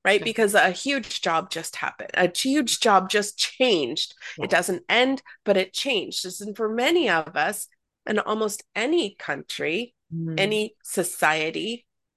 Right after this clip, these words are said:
Speaker 1: we have these roles.
Speaker 2: Yeah.
Speaker 1: You know, this role is very important.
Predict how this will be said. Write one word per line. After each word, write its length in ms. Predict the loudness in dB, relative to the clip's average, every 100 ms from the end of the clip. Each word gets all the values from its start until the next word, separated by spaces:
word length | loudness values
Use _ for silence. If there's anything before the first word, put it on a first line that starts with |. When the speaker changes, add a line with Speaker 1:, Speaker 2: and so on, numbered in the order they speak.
| 2
Speaker 1:
we 100 | 4
have 400 | 4 2 2 2
these 300 | -2 -2 0
roles. 920 | 4 6 6 2 -2 0 0 0 -6 _ -16 -6
Speaker 2:
Yeah. 100 | 4 6
Speaker 1:
You 40 |
know, 240 | 8 6 4
this 300 | 4 4 4
role 380 | 4 6 6
is 180 | 4 0
very 240 | 0 0 0
important. 540 | -2 -2 -2 -4